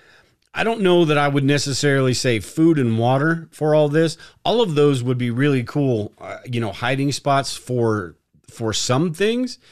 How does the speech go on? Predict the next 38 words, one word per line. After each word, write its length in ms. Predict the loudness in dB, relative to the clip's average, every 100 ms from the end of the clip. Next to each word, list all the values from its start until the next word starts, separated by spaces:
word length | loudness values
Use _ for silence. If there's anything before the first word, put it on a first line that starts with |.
| -20 -20 _ -6
but 120 | -2
I 120 | 0
don't 180 | 0 2
know 320 | 2 4 4
necessarily 720 | 2 0 -2 -2 0 2 0
that 160 | 0 -2
it 100 | -2
would 140 | -4
be 220 | -2 -2 0
a 160 | -2
food 400 | -6 -2 0 2
and 240 | 0 0 0
water, 580 | 2 2 0 -4 -6 -10 _ _ _ -10
uh, 260 | -8 -8 -8
type 380 | -4 -4 -4 -10
thing, 360 | -10 -8 -10 -12
because 580 | -8 -4 -2 -4 -8 -14 _ _ _ _
you're, 200 | -4 0
you're 160 | 0 0
talking 240 | 0 0
about 200 | 0 2
a 40 | 2
lot 260 | 2 0
of 60 | -2
space 500 | -6 -4 -4 -4 -8
when 120 | -8
it 80 | -6
comes 260 | -6 -8 -10
to 100 | -12
food. 320 | -10 -10 -8
Now, 280 | -6 -4 -4
outside 640 | -4 -4 0 2 2 0
in 100 | -2
P 160 | -4 -4
V 160 | -4
C 220 | -6 -6 -4
pipes, 440 | -2 -2 -4 -12 _ -20 _ -8
uh, 220 | -6